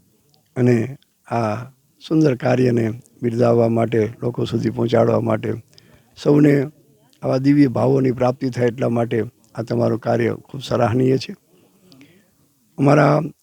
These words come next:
વેલજીભાઈ બાબુભાઈ જોગુ, વર્ષોથી મારા પ્રત્યે ખૂબ એમને સ્નેહ લાગણી અને જ્યારે જ્યારે કોઈ પણ ધર્મ કાર્ય હોય, મેં પહેલાં પણ કહ્યું હમણાં અહીંયા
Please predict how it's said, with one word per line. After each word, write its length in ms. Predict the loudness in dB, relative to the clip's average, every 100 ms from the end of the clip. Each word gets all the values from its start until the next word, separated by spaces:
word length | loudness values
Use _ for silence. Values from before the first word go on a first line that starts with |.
| _
વેલજીભાઈ 680 | 0 2 4 4 6 4 4 0 -10 _ _ _ _ -2
બાબુભાઈ 480 | 0 2 2 2 2
જોગુ, 480 | 2 2 2 0 -6 _ _ _ _ _ _ _ _
વર્ષોથી 680 | 2 6 6 6 4 0 -2 -8 _ _ _ _ _ _ _ 2
મારા 180 | 4
પ્રત્યે 300 | 4 0 -4
ખૂબ 280 | -4 0 2
એમને 200 | 2 2
સ્નેહ 340 | 0 -2 0 2
લાગણી 400 | 2 2 0 -2 -10 _ _ _ _ _ _ _ _ _ -2
અને 380 | 4 6 6 4
જ્યારે 480 | 0 -2 2 6 6
જ્યારે 240 | 6 6
કોઈ 220 | 6 4 4
પણ 180 | 2
ધર્મ 320 | 2 4 2 2
કાર્ય 260 | 2 2
હોય, 300 | 2 2 -2 -4 -14 _ _ _ _ -6
મેં 120 | -2
પહેલાં 280 | 4 6 6
પણ 180 | 4
કહ્યું 240 | 4 4 4
હમણાં 180 | 2 0
અહીંયા 300 | -2 -4